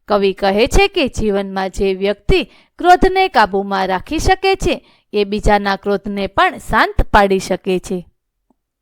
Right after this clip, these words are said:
ત્યાર પછી પ્રશ્ન નંબર ત્રણ, નીચેના પ્રશ્નનો સાત આઠ લીટીમાં ઉત્તર લખો. પહેલો પ્રશ્ન છે,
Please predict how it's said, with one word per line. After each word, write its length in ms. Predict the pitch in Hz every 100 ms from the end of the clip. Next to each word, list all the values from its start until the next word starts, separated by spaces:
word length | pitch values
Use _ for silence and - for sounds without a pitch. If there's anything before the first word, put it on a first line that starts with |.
| _ _ _ _ _ _ _ _ _ _ -
ત્યાર 180 | 359 381
પછી 320 | 359 359 370
પ્રશ્ન 480 | - 214 - 208 202
નંબર 320 | 196 196 196
ત્રણ, 280 | 196 196 180 _ _ _ -
નીચેના 460 | 214 214 339 370 381
પ્રશ્નનો 640 | 370 392 - 381 381 381
સાત 300 | 359 220 -
આઠ 220 | 208 196
લીટીમાં 520 | 202 202 202 202 196 -
ઉત્તર 380 | 214 - 320 392
લખો. 460 | 226 190 190 180 - _ _ -
પહેલો 240 | 214 202
પ્રશ્ન 440 | - 202 - 196
છે, 300 | 196 - 339